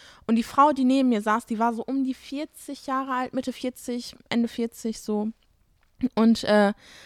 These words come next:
die guckt mich so an und die meinte dann so, „Boah, ich find das gut, wie integriert du bist.“ Ich so, „Ja, danke.“ Die so, „Ja, du trägst ja auch kein Kopftuch und so, wie kam's denn dazu?“ Ich so,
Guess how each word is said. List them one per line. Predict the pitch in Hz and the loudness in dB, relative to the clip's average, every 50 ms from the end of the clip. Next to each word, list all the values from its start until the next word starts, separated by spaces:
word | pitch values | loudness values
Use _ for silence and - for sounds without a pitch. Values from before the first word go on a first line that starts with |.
| - - - | -16 -12 -10
die | 233 | -6
guckt | - - 277 277 - | -4 -2 -4 -2 -2
mich | 247 240 - - | -2 -4 -2 -4
so | - - _ | -8 -6 _
an | - 175 196 220 247 320 381 _ _ _ _ _ - - _ _ _ - | -2 -2 0 0 -2 -4 -6 _ _ _ _ _ -20 -20 _ _ _ -2
und | 233 | -2
die | 214 226 | 0 2
meinte | 226 247 240 269 269 - | 2 2 2 2 0 -2
dann | 269 262 254 247 | -2 0 0 0
so, | 226 | 0
„Boah, | - - 240 240 | 0 2 0 2
ich | - - - | 2 0 -2
find | - 262 254 254 | 0 0 0 0
das | 247 - - - - | 0 -4 -6 -10 -6
gut, | - 320 349 - - | -4 -4 -4 -4 -6
wie | - 320 | -12 -10
integriert | 294 - 302 302 - - 285 - - - 277 269 - | -6 -2 -2 -2 0 -2 -4 -2 0 0 0 0 0
du | - 202 | -4 -6
bist.“ | 196 208 196 196 214 - - - _ _ _ _ _ _ _ | -2 -2 -2 -2 -2 -4 -10 -20 _ _ _ _ _ _ _
Ich | - 254 247 | -2 -2 -2
so, | - - 262 | -2 -2 0
„Ja, | 262 247 254 247 247 | 2 4 4 4 2
danke.“ | 247 - 269 269 302 349 - - - 254 | 2 2 2 2 2 0 -4 -2 -2 -2
Die | 220 233 | -2 -2
so, | 233 247 | -2 0
„Ja, | 247 254 262 | 2 2 2
du | 269 247 | 2 2
trägst | 240 - - 285 - - | 0 -2 -2 -2 0 0
ja | - - | 0 0
auch | - | 0
kein | - 277 247 | 0 0 0
Kopftuch | - - 392 - - - 320 - | 0 0 -4 -4 -2 -2 -2 0
und | - 240 240 | 2 2 2
so, | - 247 233 | 4 4 2
wie | 226 240 | 2 2
kam's | - - 294 359 427 - | 0 2 2 2 2 2
denn | - 269 | 4 4
dazu?“ | 247 226 - - - - 226 233 247 - _ - - - _ _ - | 4 4 2 0 0 2 2 2 0 -2 _ -20 -20 -20 _ _ -2
Ich | 233 220 - | -2 0 2
so, | - 240 262 262 247 247 | 6 8 10 10 10 10